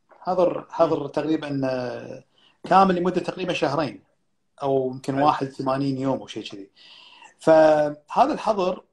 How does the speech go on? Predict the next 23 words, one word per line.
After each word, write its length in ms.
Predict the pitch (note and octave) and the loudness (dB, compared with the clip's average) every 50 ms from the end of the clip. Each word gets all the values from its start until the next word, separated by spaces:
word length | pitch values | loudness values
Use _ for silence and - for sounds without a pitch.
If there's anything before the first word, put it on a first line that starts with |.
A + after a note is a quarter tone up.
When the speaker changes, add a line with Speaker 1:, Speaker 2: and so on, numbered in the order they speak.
| _ - | _ -10
Speaker 1:
عقب 120 | E3+ D3+ D#3 | -8 -6 -2
ما 120 | D3+ D#3 | -2 -2
فتحوه 300 | D#3 - - - G3+ F#3+ | -2 -4 -4 -2 -2 -2
تقريبًا 360 | - D#3 E3 E3+ E3+ D#3 D3 D3+ | -2 -4 -6 -6 -6 -6 -6 -4
آخر، 500 | E3+ E3+ E3 - - - - - B2+ B2+ | -2 -2 -2 -2 -4 -8 -8 -6 -6 -6
آه، 540 | B2 B2 B2 A#2+ A#2 A#2 A2+ A2 A2+ A2+ A2+ A2+ A2+ A2+ A2+ - _ _ _ _ _ _ - | -6 -8 -8 -10 -10 -10 -12 -14 -16 -20 -20 -20 -20 -20 -20 -20 _ _ _ _ _ _ -16
آه، 200 | A#2+ A#2 A#2 A#2 | -14 -12 -12 -10
شهر 240 | A#2 - D#3+ D3 C3 | -4 0 0 0 2
ثلاثة 400 | - D3 D#3 E3+ F3 D3 - D3+ | 2 4 6 6 6 4 2 0
أو 200 | C#3+ D3 D#3+ D#3 | 2 2 0 0
شهر 220 | - D3 C#3 B2+ | 0 -2 0 0
أربعة. 340 | A#2 B2 - - - - _ _ _ _ _ _ _ _ _ _ _ _ | 0 0 -2 -4 -4 -6 _ _ _ _ _ _ _ _ _ _ _ _
فتحوه 240 | _ - - C4 C4 | _ -8 -6 -4 -4
تو 220 | - F#3 D#3 A#2+ | -2 -2 -4 -4
يعني. 220 | - - - _ _ _ _ _ _ _ _ _ _ _ _ _ _ _ _ | -6 -12 -20 _ _ _ _ _ _ _ _ _ _ _ _ _ _ _ _
صار 220 | _ - D3+ D3+ D3+ | _ -4 -2 -2 -2
يمكن 180 | C#3+ C#3+ D#3+ | -2 -6 -8
شهر 240 | C3+ D#3+ D3+ B2+ A2 | -6 -4 -6 -6 -6
تقريبًا. 340 | - A#2 G#2+ G#2+ A2 - - _ _ _ _ _ _ _ _ _ _ _ _ _ _ - | -10 -14 -14 -14 -14 -16 -18 _ _ _ _ _ _ _ _ _ _ _ _ _ _ -2
لما 160 | D#3 D#3 E3 | 0 0 0
فتحوا 280 | D#3+ - - A3 A#3 A#3 | 2 4 4 6 6 4
الحظر 400 | G3 - G#3+ G#3 F#3 E3+ D#3+ C#3+ | 4 6 4 4 2 0 -4 -4
الشامل، 920 | C3+ B2+ B2 B2 B2+ - - B2+ C3 - - F#3 F#3+ F3 D3+ C3+ C3+ F3+ | -8 -10 -12 -14 -14 -16 -20 -20 -14 -6 -4 -2 -2 -2 -2 -6 -8 -10